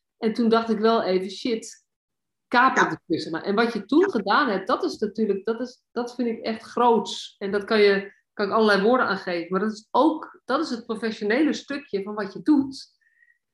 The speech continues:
Speaker 1: Dat je dan niet dat gevoel leidend laat zijn, maar dat je eigenlijk daarvan, weet je, tuurlijk mag je dat voelen, want je, je bent mens. Dus, en je, je had Delano gewoon en je hecht je aan hem en je bent er voor hem. En opeens, wat betekent, het is heel logisch, dat je dat, maar dat je op dat
Speaker 2: Ja.
Speaker 1: moment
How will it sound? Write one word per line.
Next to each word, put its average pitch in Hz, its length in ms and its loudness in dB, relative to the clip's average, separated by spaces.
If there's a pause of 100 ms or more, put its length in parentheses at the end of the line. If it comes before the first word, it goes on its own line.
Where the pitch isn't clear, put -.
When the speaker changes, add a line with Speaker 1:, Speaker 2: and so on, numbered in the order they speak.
Speaker 1:
Dat 233 200 0
je 240 100 -2
dan 220 160 4
niet 262 180 4
dat - 180 0
gevoel 285 420 0
leidend 208 400 -2
laat 156 220 -10
zijn, 151 440 -10
maar 196 140 -4
dat 202 180 -2
je 226 80 -4
eigenlijk 214 420 -2
daarvan, 196 540 0
weet 196 140 -6
je, 220 80 -10
tuurlijk 339 280 4
mag 196 200 2
je 185 60 -4
dat 170 200 -8
voelen, 202 260 2
want 160 160 -8
je, 214 180 -2
je 180 60 0
bent 196 200 2
mens. 240 380 0
Dus, - 340 -8 (500)
en 208 200 0 (260)
je, 202 220 -8
je 180 120 0
had 220 160 2
Delano 220 420 4
gewoon 208 340 0
en 214 60 0
je 185 100 0
hecht 214 240 -4
je - 120 -6
aan 208 240 0
hem 208 100 -2
en 196 100 -2
je 190 60 0
bent 214 200 0
er 220 100 -10
voor 208 220 0
hem. 202 100 -2
En 214 100 -4
opeens, 262 560 0 (640)
wat 226 260 -4
betekent, 262 420 0
het 220 120 -14
is 247 120 -6
heel 302 220 4
logisch, 214 400 0
dat 190 80 -6
je 202 60 0
dat, 196 160 -6
maar 233 140 -2
dat 240 120 -2
je 240 80 -2
op 196 100 -4
dat 247 120 0
Speaker 2:
Ja. 277 60 0
Speaker 1:
moment 262 540 -4